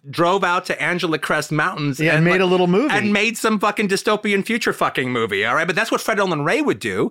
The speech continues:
Speaker 2: Yeah.
Speaker 1: You know, he would, like, you know, he, he literally, he would, "No, I'll, we'll go out and, uh, you know, we'll basically do a ripoff of Beast from the Haunted Cave, and I'll go out and I'll rent the Damnation Alley
Speaker 2: <laughs>
Speaker 1: truck for the weekend." <laughs>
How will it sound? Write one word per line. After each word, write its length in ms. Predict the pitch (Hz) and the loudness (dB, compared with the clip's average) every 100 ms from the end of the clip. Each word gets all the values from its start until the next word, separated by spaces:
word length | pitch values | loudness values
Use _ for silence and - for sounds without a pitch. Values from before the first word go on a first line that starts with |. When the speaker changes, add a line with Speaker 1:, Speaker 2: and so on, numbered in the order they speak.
| - | -2
Speaker 2:
Yeah. 240 | 131 135 180 | 0 0 2
Speaker 1:
You 140 | 180 | 2
know, 160 | 156 180 | 2 0
he 100 | 220 | 0
would, 160 | 226 | 0
like, 240 | 208 196 202 | -2 -4 -2
you 80 | 202 | 0
know, 120 | 196 | 2
he, 140 | 190 | 2
he 120 | 180 | 0
literally, 300 | 226 359 240 | 0 0 0
he 80 | 131 | 0
would, 160 | 170 185 | 0 0
"No, 120 | 320 | 0
I'll, 200 | - 196 170 | 0 -2 -4
we'll 240 | 160 180 | -4 -2
go 220 | 165 175 160 | 0 0 0
out 260 | 170 277 | 0 -2
and, 200 | 208 175 | -2 -2
uh, 100 | 175 170 - - | -4 -4 -10 -6
you 80 | 196 | 0
know, 60 | 185 | 0
we'll 120 | 190 | 0
basically 560 | 160 165 190 - 196 190 | -2 0 0 0 0 0
do 220 | 185 185 | 2 2
a 200 | 185 175 - | 2 -2 -8
ripoff 580 | 151 165 175 175 180 185 | -2 -2 0 0 0 -2
of 160 | 147 | -4
Beast 220 | 113 175 - | -2 -2 0
from 120 | 175 | 0
the 120 | 170 | 0
Haunted 340 | 180 165 156 | 0 -2 -4
Cave, 320 | - 143 170 190 | -4 -2 0 -2
and 140 | 170 | -2
I'll 80 | 165 | -2
go 240 | 156 160 | 0 0
out 180 | 165 185 | 0 0
and 100 | 180 | 0
I'll 160 | 165 160 | 0 0
rent 200 | 165 156 | -2 -2
the 100 | 160 | -2
Damnation 560 | 165 165 156 - 170 | -2 -2 -2 -2 -2
Alley 300 | 139 160 147 | -2 0 2
Speaker 2:
<laughs> 0 | |
Speaker 1:
truck 480 | 226 185 220 190 - | 2 0 0 -2 -4
for 520 | 175 285 - - 180 | -2 -2 -2 -2 0
the 140 | 202 170 | 2 2
weekend." 680 | 165 170 147 143 233 262 | 2 0 0 0 0 0
<laughs> 40 | - | 0